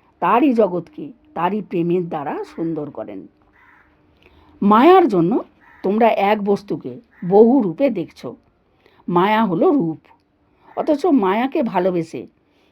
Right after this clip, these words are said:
এত শোক, দুঃখ, হাসি, কান্না, মিলন, বিরহ, জন্ম, মৃত্যু, হিংসা, লোভ, প্রতিষ্ঠা, কুল, মান, সম্মান, কামনা, বাসনা, স্ত্রী, পুত্রকে নিয়ে ঘরকন্যা। তা না হলে কে কার?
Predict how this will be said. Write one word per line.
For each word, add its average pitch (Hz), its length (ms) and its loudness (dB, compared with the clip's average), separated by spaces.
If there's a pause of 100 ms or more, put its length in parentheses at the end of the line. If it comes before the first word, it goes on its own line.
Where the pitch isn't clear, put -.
(100)
এত 175 240 -4
শোক, 180 500 -2
দুঃখ, 170 420 -8
হাসি, 170 580 -4
কান্না, 170 540 -2
মিলন, 175 460 -2
বিরহ, 170 540 -2 (600)
জন্ম, 196 440 -2
মৃত্যু, 180 680 -6
হিংসা, 185 580 -4
লোভ, 185 400 -2
প্রতিষ্ঠা, 185 720 -4 (360)
কুল, 226 380 -2
মান, 196 400 -2
সম্মান, 180 560 -2 (120)
কামনা, 180 420 -2
বাসনা, 170 520 -4 (480)
স্ত্রী, 254 380 0
পুত্রকে 175 580 -6
নিয়ে 175 260 -2
ঘরকন্যা। 139 580 -8 (680)
তা 269 180 0
না 247 140 0
হলে 247 200 0
কে 220 240 -4
কার? 165 240 -6